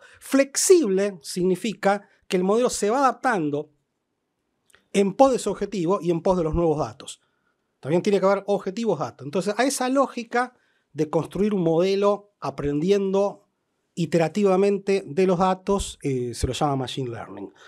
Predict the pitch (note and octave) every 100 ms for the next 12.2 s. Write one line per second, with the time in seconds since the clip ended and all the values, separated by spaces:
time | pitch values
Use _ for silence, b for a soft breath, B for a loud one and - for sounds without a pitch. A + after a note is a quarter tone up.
0 | b b b - C#3+ F3 E3+ B B B
1 | G3 F#3+ F#3+ G#3+ A3+ A3 _ _ _ -
2 | F4 G4 E4 A#3+ F3 D3 F#3 F#3+ _ D#3+
3 | E3 F3+ F#3 E3 D3+ E3+ E3 D#3+ C#3+ D3+
4 | E3+ D3 F3 E3+ D3+ C#3+ D#3+ F3 G#3+ C4
5 | D4 G3 G3+ - b b - A#3 A3+ -
6 | - _ _ _ _ _ _ _ _ _
7 | - _ - D#4 F4 - G4 G4 B3 C#4
8 | D4 - C4+ C4+ B3+ - - - - D3
9 | D3 D3+ - - A#3 A3+ A3+ F3+ F3 D3+
10 | G3+ G3 F3 C3 C3 D#3 E3+ - b b
11 | b b - D#3+ F3 F#3 A3 G#3 G3+ G#3+
12 | G#3+